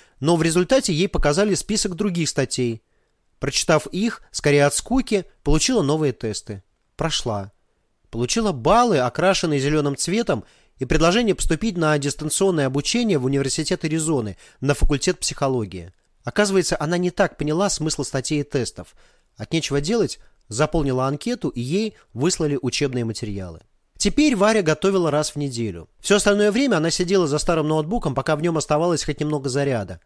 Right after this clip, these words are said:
Учёба отвлекла от рутины. Абориген, кажется, начал скучать. Раз в неделю на старом пикапе он ездил за продуктами в город. Раньше Варя всегда сопровождала его, чтобы немного развеяться. Теперь он ездил один и надолго задерживался.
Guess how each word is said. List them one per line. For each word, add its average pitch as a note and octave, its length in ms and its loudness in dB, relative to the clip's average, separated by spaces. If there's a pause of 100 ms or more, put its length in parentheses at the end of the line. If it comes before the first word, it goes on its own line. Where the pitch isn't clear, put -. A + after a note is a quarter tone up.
(140)
Учёба G3 380 0
отвлекла C#3+ 400 0
от C#3+ 100 -2
рутины. G#2+ 540 -6 (280)
Абориген, A3 500 2
кажется, A3 460 0
начал D3 300 -2
скучать. - 640 -8 (400)
Раз G3+ 240 4
в G3 40 -2
неделю G3+ 420 2
на C#3 100 0
старом D#3+ 300 0
пикапе A#3 420 -2
он C3+ 100 0
ездил D#3 320 0
за C#3 120 0
продуктами C#3+ 420 -4
в C3+ 100 -10
город. G#2+ 380 -6 (120)
Раньше G#3 320 2
Варя G#3+ 220 2
всегда E3+ 300 0
сопровождала E3+ 580 -2
его, C3 240 0
чтобы C#3+ 240 -2
немного C#3+ 320 -2
развеяться. C3 640 -4 (260)
Теперь B3+ 420 -2
он C#3 100 -2
ездил D3 360 0
один F3+ 460 -2 (140)
и B2 80 -8
надолго C#3+ 400 -2
задерживался. G#2+ 760 -4